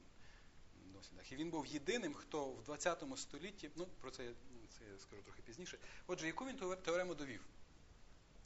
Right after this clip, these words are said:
Яку він довів теорему? Він довів, довів дуже елегантну і дуже важливу теорему. Він довів, е, залізно, математично довів теорему, яка складається з двох частин.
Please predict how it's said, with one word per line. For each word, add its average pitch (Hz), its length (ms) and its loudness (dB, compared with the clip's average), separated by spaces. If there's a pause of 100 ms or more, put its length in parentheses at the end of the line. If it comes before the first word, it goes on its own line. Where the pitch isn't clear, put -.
(140)
Яку 156 120 -6
він 175 120 -2
довів 127 200 -6
теорему? 98 240 -10 (420)
Він 247 140 6
довів, 196 340 6
довів 196 240 0 (760)
дуже 262 360 6 (840)
елегантну 214 640 10 (340)
і 156 60 -6
дуже 208 260 -2
важливу 151 280 0
теорему. 117 260 -6 (100)
Він 233 200 -2 (340)
довів, 151 260 2 (840)
е, 101 280 -4
залізно, 120 720 4 (480)
математично 117 600 -2
довів 110 240 -2
теорему, 123 440 0 (600)
яка - 140 0
складається 131 440 4
з 104 80 0
двох 135 180 0
частин. - 280 0